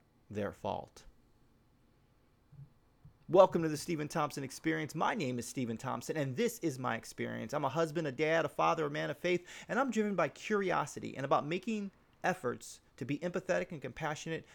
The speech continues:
and I'm here today to have a conversation with you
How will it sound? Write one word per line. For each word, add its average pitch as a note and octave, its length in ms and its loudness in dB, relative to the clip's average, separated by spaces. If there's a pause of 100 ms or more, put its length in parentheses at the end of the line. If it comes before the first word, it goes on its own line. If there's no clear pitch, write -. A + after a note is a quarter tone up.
(120)
and D3+ 80 -4
I'm F3+ 120 -4
here F3 180 -4
today D3+ 240 -4
to C3+ 80 -4
have C3 180 -8
a C3 60 -4
conversation B2 800 -6
with G#2+ 240 -6
you A#2+ 240 -4